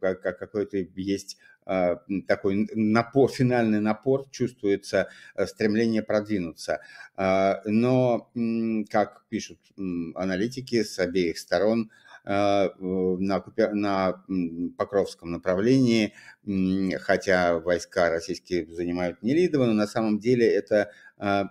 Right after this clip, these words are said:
м, это то, что их не продвигает, а скорее, м, задерживает в пути, да, они,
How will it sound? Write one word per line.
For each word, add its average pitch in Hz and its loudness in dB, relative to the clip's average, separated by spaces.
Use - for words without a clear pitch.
м, 92 0
это 104 0
то, 104 0
что - -2
их 98 -2
не 101 -2
продвигает, 104 2
а 92 2
скорее, 98 2
м, 87 -4
задерживает 90 0
в - -20
пути, 92 -4
да, 92 -2
они, 95 -2